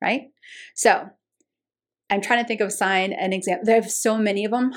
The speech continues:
<laughs> because I've been open for so long. I've had so many different interactions with animals. I'm trying to think of a, of a good one. Um, here's a meaningful one. Here's a meaningful one. When my grandfather was in hospice,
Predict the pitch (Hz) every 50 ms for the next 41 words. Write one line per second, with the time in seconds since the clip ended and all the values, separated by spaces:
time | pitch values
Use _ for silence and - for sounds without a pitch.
0 | - - - 240 - - - 320 320 320 - - - 381 381 370 - - - 466
1 | 392 330 233 - 269 277 269 262 277 262 254 262 - 247 262 262 285 262 254 -
2 | 240 233 233 - 269 254 233 233 233 233 233 233 226 226 226 226 233 220 202 -
3 | 233 214 214 214 220 220 208 220 214 - 196 - - 196 185 190 196 214 220 -
4 | - 214 196 196 190 202 196 - - 202 208 208 202 196 196 196 185 185 - -
5 | 190 202 220 226 220 - 202 202 214 185 190 190 - 196 190 190 185 185 196 196
6 | 190 190 185 185 180 185 190 - - - - - - - - - - 202 190 190
7 | 190 190 190 190 190 196 208 208 - _ _ - 285 254 294 339 330 269 247 220
8 | 226 226 220 214 202 208 - - - - - - - 214 - _ _ _ - 240
9 | 226 240 220 208 202 190 190 - 185 156 - - - 208 214 226 226 220 226 240
10 | 262 285 - 339 302 277 262 240 226 214 202 202 190 175 - - - - - -
11 | - - - - -